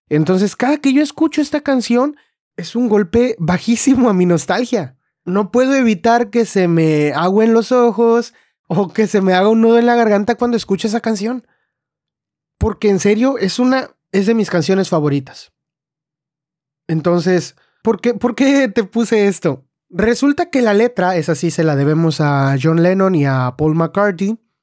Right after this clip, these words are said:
eh, comienza preguntando una cosa. Dice, "Si yo estoy aquí cantando y de repente desafino, ¿qué vas a hacer? ¿Te vas a parar y me vas a dejar aquí?". Y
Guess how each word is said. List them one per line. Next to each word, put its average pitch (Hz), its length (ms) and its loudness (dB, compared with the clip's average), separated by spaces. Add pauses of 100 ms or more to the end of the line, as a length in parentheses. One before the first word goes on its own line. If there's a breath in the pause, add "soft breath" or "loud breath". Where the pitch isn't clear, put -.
(840)
eh, 156 520 0 (160)
comienza 247 600 0
preguntando 208 560 -2
una 220 160 0
cosa. 208 500 -6 (800)
Dice, 180 600 -2 (560)
"Si 190 220 -4
yo 208 120 0
estoy 226 640 -2 (500)
aquí 165 280 -4
cantando 196 760 -2 (580)
y 127 120 -10
de 135 100 -4
repente 160 460 -4
desafino, 220 760 -2 (280)
¿qué 208 120 0
vas 214 200 -2
a 202 60 2
hacer? 220 380 -4 (200)
¿Te 160 100 0
vas 160 200 0
a 180 120 -4
parar 180 300 0
y 240 40 -2
me 233 120 0
vas 214 200 -2
a 226 60 0
dejar 214 260 -2
aquí?". 226 320 -8 (240)
Y 196 680 2